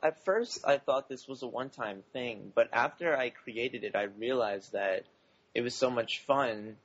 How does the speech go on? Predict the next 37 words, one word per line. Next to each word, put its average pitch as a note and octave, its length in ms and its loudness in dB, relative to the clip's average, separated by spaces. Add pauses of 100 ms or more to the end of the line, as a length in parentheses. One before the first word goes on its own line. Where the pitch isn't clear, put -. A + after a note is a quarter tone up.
(320)
sort A#2 260 2
of A2 160 4
involving A2+ 680 2
learning G#2+ 680 2
within A#2 520 0 (360)
a, G2+ 260 4 (200)
a A2 140 2 (120)
cartoon A2+ 440 -2
environment, G#2+ 720 0
that G2 300 2 (600)
I, G#2+ 220 2 (120)
I've - 200 -4
considered C3 540 -2
appro-, - 460 -4
approaching B2 680 -2
that F#2+ 220 2
later G#2 320 2
on G#2 220 2
as G2+ 160 -10
well, B2 400 2
and, G#2+ 140 -10 (120)
and G#2+ 140 -12
maybe A#2 380 -4
even G#2+ 160 -6
having G#2+ 480 -2 (180)
a, - 320 -8
a - 20 -4
television A2 600 -2
series G#2+ 480 -4
with, A2+ 140 -2 (100)
with A2+ 180 -2
the G#2+ 80 -6
Science B2 420 0
Siblings G#2 580 -6
and G#2+ 120 -10
sort G#2+ 240 0
of G#2 80 0